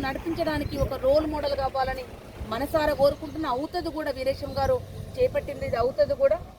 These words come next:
ఈరోజు డాక్టర్ కేఎన్ ఆన-, ఆనందన్ గారు ఈరోజు మన పాఠశాలకు వచ్చిన్నారు. ఈ స్కూల్కు మొత్తం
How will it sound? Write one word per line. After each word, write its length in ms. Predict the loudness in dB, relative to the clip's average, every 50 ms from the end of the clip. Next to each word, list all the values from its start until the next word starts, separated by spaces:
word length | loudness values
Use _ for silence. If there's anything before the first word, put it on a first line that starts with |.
| -20 -16 -4 2
ఈరోజు 340 | 6 6 6 6 4 0 -8 -8 -10 -12 -18 -16 -14 -14 -14 -14 -14 -18 -18 -18 -18 -18 -18 -18 -18 -20 -20 -18 -18 -16 -16 -16 -18 -18 -18 -18 -18 -20 -20 -20 -18 -18 -16 -16 -14 -14 -14 -10 -4 0
డాక్టర్ 340 | 0 0 0 0 -2 -2 -2 -2 -2
కేఎన్ 340 | 0 2 2 4 2 2 0 0 0 0
ఆన-, 260 | 0 0 0 -2 -2 -2 -2 0
ఆనందన్ 400 | 0 0 0 2 2 2 0 0 -2 -8 -16 -20 -18 -10 -4 0
గారు 180 | 0 2 0 0 0
ఈరోజు 260 | 0 0 0 0 0 -4 -6
మన 80 | -6 -6 -6
పాఠశాలకు 480 | -6 -6 -6 -6 -6 -6 -6 -6 -6 -6
వచ్చిన్నారు. 400 | -8 -8 -8 -8 -6 -6 -4 -6 -6 -10 -12 -12 -10 -10
ఈ 40 | -10 -12 -12
స్కూల్కు 520 | -6 -2 0 2 2 2 0 0 0 -2 -2 -2 -2 -2 -2 -2 -4 -6 -8 -10 -8 -4
మొత్తం 260 | -4 0 2 2 2